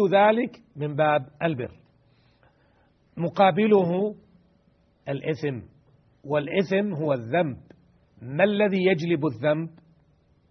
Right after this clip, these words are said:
في أمور واضحة، في أمور واضحة. الشرك ذنب أو غير ذنب؟ ذنب. الط-، يعني معصية الله ذنب أو غير ذنب؟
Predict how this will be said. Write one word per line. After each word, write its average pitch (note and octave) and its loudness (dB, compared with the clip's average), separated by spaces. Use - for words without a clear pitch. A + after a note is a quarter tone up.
في E3 -4
أمور E3+ -2
واضحة، C3 2
في C3+ -6
أمور D3 -2
واضحة. D3 0
الشرك F#3+ 2
ذنب G3+ 2
أو F3+ 0
غير F3+ 0
ذنب؟ F#3+ -2
ذنب. F3+ -2
الط-، F3 -4
يعني D3+ 2
معصية F#3 2
الله F3 4
ذنب F3 -2
أو F3+ -2
غير F#3 0
ذنب؟ F3+ -4